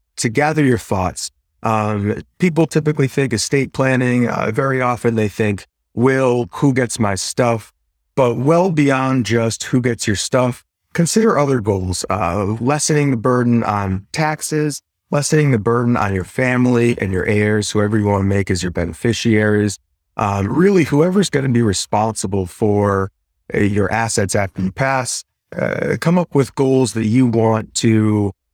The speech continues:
ease your life, ease their burden, and, and get everything in order, um, would be the first step that I would recommend for sure.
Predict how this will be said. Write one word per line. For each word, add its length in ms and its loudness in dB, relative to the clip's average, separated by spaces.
ease 300 2
your 280 2
life, 420 -2
ease 400 0
their 240 2
burden, 500 0
and, 560 0
and 460 0
get 140 0
everything 420 -2
in 100 0
order, 400 0
um, 540 -2
would 340 0
be 120 2
the 120 0
first 320 -2
step 240 -4
that 140 -4
I 100 0
would 100 -2
recommend 460 -2
for 140 -2
sure. 420 -2